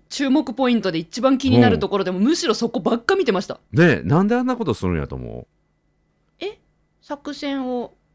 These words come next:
Speaker 1: 話し合って聞けて、
Speaker 2: うん。うん。
Speaker 1: でしょ？
Speaker 2: そう。
Speaker 1: え？
Speaker 2: それを、
Speaker 1: はい。
Speaker 2: あのー、その国の言葉が分かる人しか分からないけれども、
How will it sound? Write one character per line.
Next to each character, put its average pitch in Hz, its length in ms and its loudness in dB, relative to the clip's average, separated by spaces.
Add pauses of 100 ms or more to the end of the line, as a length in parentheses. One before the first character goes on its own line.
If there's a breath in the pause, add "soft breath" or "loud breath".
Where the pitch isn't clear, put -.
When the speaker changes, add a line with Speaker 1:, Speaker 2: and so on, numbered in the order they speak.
Speaker 1:
話 233 360 -6
し 196 100 2
合 208 80 -2
っ - 40 -8
て - 240 -14
聞 - 220 -20
け 185 140 -8
て、 170 420 -10 (380)
Speaker 2:
う 98 60 -2
ん。 - 20 0
う 107 60 2
ん。 73 180 -4 (960)
Speaker 1:
で 175 140 -12
し 170 120 -14
ょ？ 330 200 -8 (500)
Speaker 2:
そ 92 380 0
う。 - 1500 -20
Speaker 1:
え？ 415 160 -8
Speaker 2:
そ 196 160 4
れ 214 120 6
を、 202 440 2
Speaker 1:
は 254 140 -4
い。 160 140 -14
Speaker 2:
あ 139 200 0
の 135 560 -2
ー、 - 40 -6
そ 247 120 -4
の 226 160 -2
国 254 300 -4
の 254 100 0
言 226 240 -2
葉 139 80 -2
が 98 140 2
分 175 100 0
か 214 160 -2
る 208 140 -2
人 - 180 -6
し - 100 -8
か 147 120 -2
分 143 80 0
か 156 80 -2
ら 156 100 0
な 147 100 -4
い 139 60 -4
け 147 80 -6
れ 151 80 -4
ど 208 80 -6
も、 240 400 0